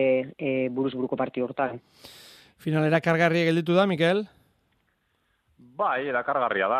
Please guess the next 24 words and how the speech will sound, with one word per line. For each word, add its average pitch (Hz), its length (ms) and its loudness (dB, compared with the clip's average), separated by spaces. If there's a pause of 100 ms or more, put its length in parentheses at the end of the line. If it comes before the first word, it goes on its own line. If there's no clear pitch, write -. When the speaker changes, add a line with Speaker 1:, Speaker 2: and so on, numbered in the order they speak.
(100)
Speaker 3:
azken 104 260 -6
finean, 104 320 -2
ba, 101 140 0 (580)
ba, 95 140 -16
batez 98 220 -14 (100)
ere 107 100 -12
hori, 98 160 -14
ba, 87 220 -14
kigulako 98 460 -14 (500)
oso - 180 -14
ireki 87 240 -14
izango 87 320 -16
dela. 95 300 -10
Azkenean 92 420 -18
uda 92 220 -12
da, 107 140 -6 (280)
udan 92 220 -20
badakigu 90 420 -18
pilotariak 95 480 -16
batzutan 92 460 -12
ikusi 98 240 -16
behar 90 160 -8
da 90 100 -6
nola 92 220 -4